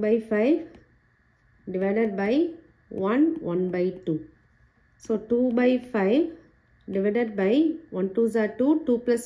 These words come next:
one three, three by two. ஓகேவா? இப்போ two by five into two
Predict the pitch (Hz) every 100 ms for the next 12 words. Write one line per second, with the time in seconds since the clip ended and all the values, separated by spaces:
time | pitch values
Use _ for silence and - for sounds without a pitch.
0 | 220 202 190 214 285 330 320 - - 277
1 | 226 202 180 - 156 - _ _ _ _
2 | _ _ _ _ _ _ _ _ 196 196
3 | 214 202 294 330 - - - - _ 254
4 | - 320 320 277 254 269 277 240 214 269
5 | 381 - - - _ - 247 254 311 403
6 | 440 - -